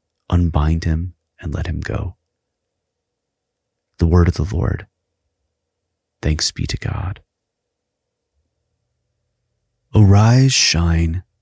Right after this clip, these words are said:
for your light has come, and the glory of the Lord has dawned upon you.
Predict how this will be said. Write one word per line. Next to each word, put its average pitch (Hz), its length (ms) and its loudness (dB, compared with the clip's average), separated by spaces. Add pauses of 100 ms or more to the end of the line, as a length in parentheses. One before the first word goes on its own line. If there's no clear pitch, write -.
for - 120 -4
your 92 160 6
light 87 260 4
has 87 180 0
come, 87 400 -6 (760)
and 101 100 4
the 104 60 6
glory 107 400 6
of 104 80 0
the 98 80 4
Lord 92 400 4
has 87 180 2
dawned 90 400 2
upon 82 480 -2
you. - 300 -6